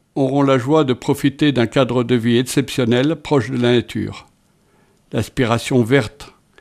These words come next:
et la recherche d'une sobriété heureuse montent de nos jours, notamment chez les jeunes.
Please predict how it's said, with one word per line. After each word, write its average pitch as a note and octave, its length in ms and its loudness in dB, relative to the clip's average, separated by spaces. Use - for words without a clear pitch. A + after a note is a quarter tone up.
et B2 80 0
la A#2 100 4
recherche A#2+ 460 0
d'une G#2+ 220 0
sobriété B2+ 720 0
heureuse B2 480 -4
montent C#3 420 4
de C3+ 160 4
nos B2 160 6
jours, A#2+ 420 -4
notamment C3 440 0
chez G#2+ 180 -8
les G#2+ 100 -6
jeunes. G2 300 -10